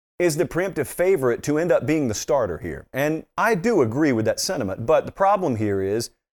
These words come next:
due to, I think, a procedure he had on his meniscus, he is probably not gonna be full go in the spring. Jack Miller,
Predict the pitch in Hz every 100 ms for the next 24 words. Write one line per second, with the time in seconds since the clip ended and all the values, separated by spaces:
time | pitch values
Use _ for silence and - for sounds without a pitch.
0 | - 110 151 143 - 135 131 127 - 214
1 | - - 120 - 190 190 147 123 110 117
2 | 110 104 107 104 110 165 - 107 - _
3 | _ _ _ _ - 143 220 156 - 127
4 | 127 - 160 143 143 135 127 127 113 131
5 | 110 123 175 113 113 117 - - 98 131
6 | _ _ 110 107 151 143 139 202 135 160